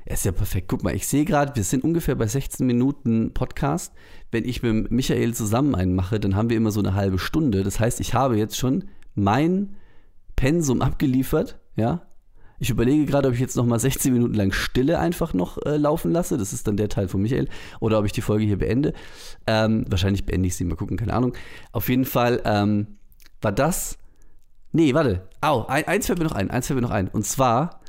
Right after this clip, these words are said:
ähm, weil was der Michael, also was er macht, vielleicht verrät er es euch, vielleicht nicht. Es steht nicht in meiner Macht. Ich kann nicht entscheiden über Dinge. Also ich kann schon entscheiden, aber ich mach's ungern, weil, ähm,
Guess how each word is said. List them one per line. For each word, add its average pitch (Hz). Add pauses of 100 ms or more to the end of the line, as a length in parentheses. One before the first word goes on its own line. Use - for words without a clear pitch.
(260)
ähm, 104 (100)
weil 110
was 127
der 107
Michael, 139 (1080)
also 104
was 127
er 139
macht, - (420)
vielleicht 151
verrät 127
er -
es 139
euch, 117
vielleicht 104
nicht. - (260)
Es -
steht -
nicht 131
in 127
meiner 113
Macht. -
Ich -
kann 113
nicht -
entscheiden 107 (240)
über 107
Dinge. 113 (360)
Also 87
ich 85
kann 85
schon 104
entscheiden, 95
aber 90
ich -
mach's -
ungern, 98
weil, 90
ähm, 92